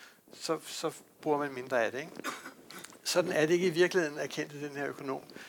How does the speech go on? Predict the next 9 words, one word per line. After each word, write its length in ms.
Øh, 260
fordi 520
der 60
er 280
nogle 200
irrationelle 840
påvirkninger, 580
som 220
hedder 340